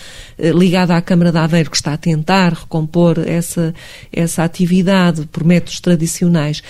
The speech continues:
E, por outro lado, também a própria Universidade de Aveiro, que tem a sua própria Marinha. Mas vamos cá ver. A atividade salícola animava várias atividades em redor. Logicamente que o sal era uma das atividades e o sal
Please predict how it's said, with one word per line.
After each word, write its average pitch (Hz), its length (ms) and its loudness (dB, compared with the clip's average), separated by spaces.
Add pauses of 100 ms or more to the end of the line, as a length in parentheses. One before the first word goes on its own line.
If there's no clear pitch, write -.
(220)
E, 202 60 2
por 190 180 0
outro 190 260 0
lado, 170 180 2
também 165 300 2
a 151 40 -2
própria 156 300 -2
Universidade 175 600 0
de 165 60 0
Aveiro, 196 360 2
que - 60 -18
tem 160 160 2
a 160 40 0
sua 165 160 -4
própria - 320 -2
Marinha. 196 200 6 (680)
Mas 269 140 2
vamos 277 280 2
cá 196 180 -2
ver. 170 280 -4 (1000)
A 320 120 2
atividade 208 640 2
salícola 220 720 2
animava 196 1000 4 (840)
várias 220 540 2
atividades 185 600 0
em 165 120 4
redor. 147 380 -8 (240)
Logicamente 233 640 2
que - 120 -4
o 196 60 0
sal 180 440 0
era 190 220 2
uma 170 120 2
das 160 200 -2
atividades 214 520 2
e 190 60 2
o 196 60 4
sal 175 360 0